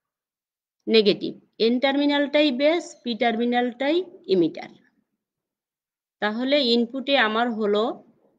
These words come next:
forward biasing। আবার কালেক্টরে negative, বেজে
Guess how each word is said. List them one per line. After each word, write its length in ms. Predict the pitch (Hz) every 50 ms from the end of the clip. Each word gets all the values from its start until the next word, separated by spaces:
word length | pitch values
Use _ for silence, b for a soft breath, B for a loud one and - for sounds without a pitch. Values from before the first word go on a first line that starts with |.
| _ _ _ -
forward 420 | - 220 196 190 180 175 165 147 -
biasing। 420 | - 127 151 160 - - - - - - - _ _ _ _ _ _ _ _ _ _ _ _ _ _ _ _ _ _ _ _ _ _ _ _ _ _ - 185 214
আবার 280 | 214 208 254 277 311 311 302 - _ _ _ _ _ _ _ _ -
কালেক্টরে 640 | 233 214 214 226 240 - _ - 269 269 254 220 202 214 254 339 - _ _ _ _ _ _ _ _ _ -
negative, 560 | 196 190 196 202 196 233 233 233 254 269 302 320 294 - _ _ _ _ _ _ _ _ _ _ 175 170 196
বেজে 360 | 202 202 202 196 233 254